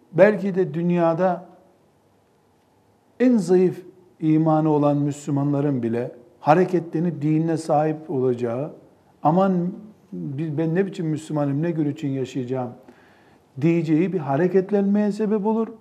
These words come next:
Bilakis bu uyanma nedeni bile olabilir. Ama görünürdeki zararı tabii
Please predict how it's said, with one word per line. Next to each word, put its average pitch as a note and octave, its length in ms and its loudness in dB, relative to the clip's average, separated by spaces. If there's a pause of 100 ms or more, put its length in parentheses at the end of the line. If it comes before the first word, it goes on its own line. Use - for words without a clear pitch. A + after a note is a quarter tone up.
(560)
Bilakis A3 480 4
bu G#3 160 -6
uyanma G#3 420 6
nedeni F3+ 440 4
bile F3+ 120 6
olabilir. C#3 680 0 (3500)
Ama D3 180 4
görünürdeki C#3 640 2
zararı A#2+ 500 0
tabii A#2+ 380 -4